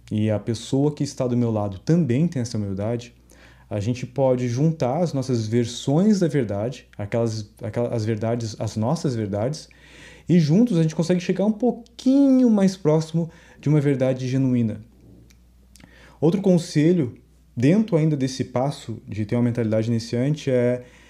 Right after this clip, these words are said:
que eu continuamente procuro estar cercado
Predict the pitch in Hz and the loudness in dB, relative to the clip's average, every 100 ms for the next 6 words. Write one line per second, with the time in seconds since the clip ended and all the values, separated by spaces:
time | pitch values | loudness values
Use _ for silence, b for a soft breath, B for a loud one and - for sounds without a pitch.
0 | B B B 151 147 190 208 175 165 170 | B B B 2 4 2 2 2 2 0
1 | 185 - 165 160 156 180 185 - 147 143 | -4 0 0 2 2 2 2 -2 -2 0
2 | 156 160 - - 147 135 123 120 127 131 | -2 -4 -8 -4 -4 -2 -4 -2 -4 -6
3 | 165 | -6